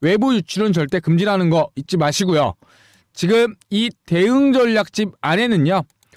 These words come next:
매수가와 그다음에 일, 이, 삼 차 목표가, 세력들의 평단가와 매집량, 그다음에 매수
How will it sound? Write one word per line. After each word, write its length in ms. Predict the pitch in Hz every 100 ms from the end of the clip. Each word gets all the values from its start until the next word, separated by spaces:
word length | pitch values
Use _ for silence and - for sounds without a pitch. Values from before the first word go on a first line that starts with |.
| _
매수가와 880 | - 143 185 214 - 196 185 190 196
그다음에 640 | 170 143 127 120 143 156
일, 180 | 170 170
이, 60 | 190
삼 140 | 175
차 120 | 160
목표가, 640 | 160 117 202 175 110 107 156 - -
세력들의 540 | _ - 220 - 196 196
평단가와 720 | - 220 220 233 220 208 196 185
매집량, 540 | 151 139 180 156 107 - _ _
그다음에 680 | 127 127 117 131 202 226 233
매수 400 | 143 123 120